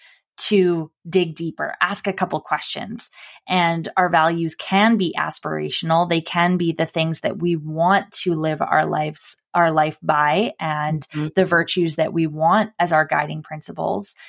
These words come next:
Speaker 1: Um, however, we must be relentlessly protecting those things and making decisions from it. Your values become like your decision-making committee. They're sitting around the table saying,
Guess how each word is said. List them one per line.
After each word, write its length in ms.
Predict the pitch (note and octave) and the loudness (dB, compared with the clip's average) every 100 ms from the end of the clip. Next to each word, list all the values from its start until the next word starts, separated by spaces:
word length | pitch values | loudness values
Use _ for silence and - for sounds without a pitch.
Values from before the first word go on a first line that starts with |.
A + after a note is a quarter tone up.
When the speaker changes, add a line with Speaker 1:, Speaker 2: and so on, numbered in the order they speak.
| - - - | -20 -14 0
Speaker 1:
Um, 200 | D#3+ D#3+ | 0 0
however, 460 | - F#3 F3+ F3 | 2 4 4 4
we 120 | E3+ E3+ | 2 2
must 300 | D#3+ E3 - | 2 0 -2
be 280 | E3 D#3 D#3+ | -4 -4 -2
relentlessly 600 | E3+ E3+ E3 G2+ D#3+ D#3+ | 2 2 2 -2 -4 -8
protecting 600 | - D#3+ - D#3 E3 D#3+ | -8 -6 -2 -2 -2 -2
those 240 | D#3 D3+ | -2 -2
things 420 | - D3+ D#3 D#3 - | -4 -6 -6 -10 -8
and 420 | E3 D#3 D3+ D#3 - - - - | -4 -2 -2 -6 -10 -18 -12 2
making 340 | F#3+ F#3+ F#3+ | 2 4 4
decisions 500 | F3+ E3 F3 D#3+ E3+ | 2 2 -2 -2 -4
from 200 | - D#3 | -2 -2
it. 100 | D3+ | -2
Your 140 | F#3 G3 | 0 2
values 560 | E3 D#3+ G3+ G#3 A3+ | 4 4 4 2 2
become 420 | G3+ F#3+ - D#3+ D#3+ | 0 -2 0 -2 0
like 220 | D#3 - | -4 -2
your 80 | E3 | -2
decision-making 920 | E3 - D#3+ E3 D#3+ D#3+ - D#3 D#3 | -2 -4 -4 -2 0 -2 -4 -6 -6
committee. 420 | - D#3 D#3 - | -6 -6 -4 -4
They're 120 | D#3 F#3+ | -2 0
sitting 280 | F#3+ F3+ | 2 2
around 240 | F3+ F3 E3+ | 4 4 4
the 80 | D#3+ | 0
table 380 | - D#3+ E3 | -2 0 0
saying, 340 | D#3+ D#3+ D#3 | 2 2 0